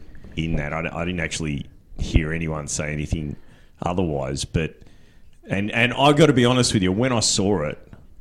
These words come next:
a-, all that I was thinking about is that's on the racing line. Uh, you know, when he pulled the chest plate out and threw it out onto the track. So apparently, I don't know if you caught what had happened, but apparently the chest plate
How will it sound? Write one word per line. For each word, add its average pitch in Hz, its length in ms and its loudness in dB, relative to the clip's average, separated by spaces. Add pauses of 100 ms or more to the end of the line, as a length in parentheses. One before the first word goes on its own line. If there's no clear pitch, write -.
a-, - 40 -14
all 110 440 0
that 107 140 4
I 95 80 4
was 85 240 0
thinking 98 340 -2
about 71 320 -4
is 76 180 -4
that's - 240 -4
on 113 120 -4
the 147 60 -8
racing 113 520 -4
line. 55 500 -10 (520)
Uh, 82 240 -2
you 95 180 -2
know, 82 100 -2
when 90 140 0
he 82 60 -4
pulled 95 320 0
the 85 80 0
chest - 400 -2
plate 80 320 -6 (100)
out 80 220 -6
and 78 180 -6
threw 82 240 -2
it 76 80 -2
out 78 180 -2
onto 73 240 -6
the 73 60 -4
track. - 400 -8 (340)
So - 140 -2
apparently, 117 460 0
I 98 60 -2
don't 104 100 -2
know 87 80 0
if - 100 -8
you 87 60 -2
caught - 340 0 (480)
what 90 240 2
had 78 100 -4
happened, 78 440 -4
but 80 80 -2
apparently 107 420 -2
the 76 100 -2
chest - 360 -2
plate 85 240 -2